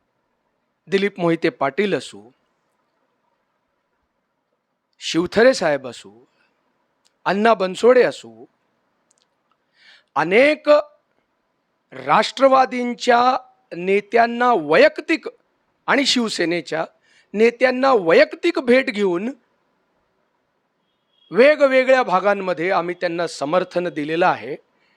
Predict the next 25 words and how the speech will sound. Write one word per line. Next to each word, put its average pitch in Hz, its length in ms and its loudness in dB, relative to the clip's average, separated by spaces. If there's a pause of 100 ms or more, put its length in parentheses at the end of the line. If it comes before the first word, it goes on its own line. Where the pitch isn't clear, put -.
(480)
आणि 233 340 2
सकल 339 540 0
समाजाकडे, 294 800 0 (340)
म्हणजे 254 260 -2
फक्त 269 240 0
ब्राह्मण 233 500 2
समाजच 294 500 0
नाही 269 220 0
तर 269 100 4
सकल 320 420 0
समाजाकडे 294 600 2
ही 247 120 -2
मागणी 214 340 0
केलेली 180 400 -4
आहे 156 260 2 (300)
की 226 80 0
आपण 226 320 4
हिंदुत्वाच्या 294 920 0
या 277 160 4
मुद्द्यावरती 202 920 -2 (300)
या 247 420 4 (320)
सर्व 277 360 0
लोकांना 185 640 -2
निवडून 190 600 -4
द्यावं. 165 520 -2